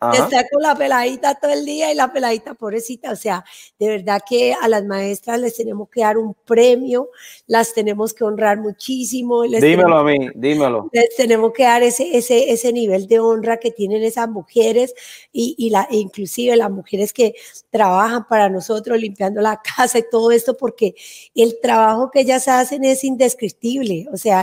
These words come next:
Speaker 1: e-, es un trabajo de que ahora todas las que somos ejecutivas profesionales, que nos ha tocado quedarnos en la casa, atender al muchachito,
Speaker 2: Ujú.
Speaker 1: atender al marido, a limpiar la casa, a cocinar, es cuando realmente vemos que,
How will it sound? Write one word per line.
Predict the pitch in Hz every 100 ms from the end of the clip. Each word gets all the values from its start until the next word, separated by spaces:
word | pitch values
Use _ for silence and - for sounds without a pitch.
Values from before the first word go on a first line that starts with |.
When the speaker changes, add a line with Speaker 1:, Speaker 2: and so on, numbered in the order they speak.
| -
Speaker 1:
e-, | 220 202 226
es | 233 220
un | 240
trabajo | 233 277 269 269 285 285 - - -
de | 214
que | 220 202
ahora | 190 240 262 262
todas | 277
las | 277 269
que | -
somos | 208 208 254
ejecutivas | 254 226 - 196 - 254 269 262
profesionales, | 233 - 196 202 233 269
que | 277
nos | 220
ha | 214
tocado | 214 233 339 254
quedarnos | 269 208 269
en |
la | 262 208
casa, | 339 359 339 - - -
atender | 240 - 233 233
al | 254
muchachito, | 269 214 - 277 330 - 277
Speaker 2:
Ujú. | - - -
Speaker 1:
atender | 220 233 233 226
al | 247
marido, | 247 196 240 285
a | 262
limpiar | 226 226
la | 226 240
casa, | 254 277 285
a |
cocinar, | 247 208 233 381 427 _ _ _ _ _ -
es | 220
cuando | - 254 247
realmente | 220 196 214 208 240
vemos | 240 220 233 226
que, | 240 208 170